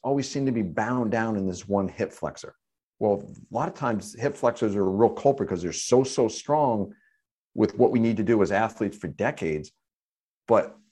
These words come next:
are sitting at our desk and sitting in our cars and all those things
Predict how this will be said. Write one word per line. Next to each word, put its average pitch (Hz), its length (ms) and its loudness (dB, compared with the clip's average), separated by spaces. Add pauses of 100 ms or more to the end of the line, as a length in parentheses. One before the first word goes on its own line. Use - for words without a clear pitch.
(160)
are 107 240 0
sitting 123 500 2
at 113 80 4
our 101 100 2
desk 87 480 -6
and 78 140 -14
sitting 123 320 0
in 107 80 0
our 95 80 0
cars 95 460 0
and 90 80 -4
all 113 100 2
those 120 180 2
things 113 240 -4